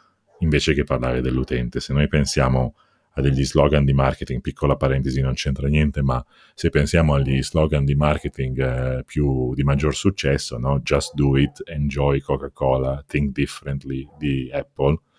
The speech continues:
chi è il soggetto di queste, di queste frasi? Non, non è Apple, no? Non è la Coca-Cola, è chi la utilizza.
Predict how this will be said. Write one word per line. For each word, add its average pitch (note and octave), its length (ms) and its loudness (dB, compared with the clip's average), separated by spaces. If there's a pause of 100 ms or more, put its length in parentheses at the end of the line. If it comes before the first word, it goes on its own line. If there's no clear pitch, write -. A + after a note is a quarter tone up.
(320)
chi - 120 2
è D2+ 60 6
il - 60 2
soggetto C2 840 -4
di - 120 -2
queste, - 720 -6
di D2 120 -10
queste - 240 -6
frasi? - 440 -12
Non, B2 260 -10
non B2+ 160 -4
è C3+ 200 0
Apple, A#1+ 380 -4
no? D#2+ 240 0
Non B1 180 -2
è C2+ 220 0
la A#1+ 140 -8
Coca-Cola, A#1 600 -8 (100)
è - 320 -8
chi - 160 -6
la C3 120 0
utilizza. B1+ 500 -6